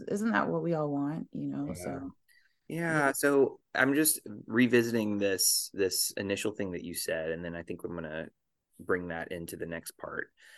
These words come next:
Speaker 2: Uh, it's r-, kind of interesting to listen to everybody's, um,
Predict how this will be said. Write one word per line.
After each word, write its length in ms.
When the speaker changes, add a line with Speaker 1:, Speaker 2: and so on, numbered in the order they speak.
Speaker 2:
Uh, 380
it's 240
r-, 180
kind 220
of 220
interesting 460
to 100
listen 340
to 120
everybody's, 840
um, 540